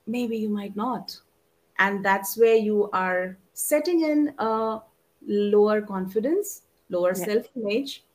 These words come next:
Speaker 1: and low self-esteem for every student.
Speaker 2: Swapna, what do you think is needed at school right now, um, to integrate coaching tools into the education system? Can you probably name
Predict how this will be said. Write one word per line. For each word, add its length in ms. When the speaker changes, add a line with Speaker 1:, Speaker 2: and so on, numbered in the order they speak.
Speaker 1:
and 240
low 120
self-esteem 1000
for 400
every 220
student. 500
Speaker 2:
Swapna, 560
what 340
do 140
you 160
think 480
is 260
needed 460
at 100
school 380
right 320
now, 560
um, 320
to 240
integrate 560
coaching 460
tools 420
into 380
the 120
education 540
system? 460
Can 240
you 240
probably 600
name 560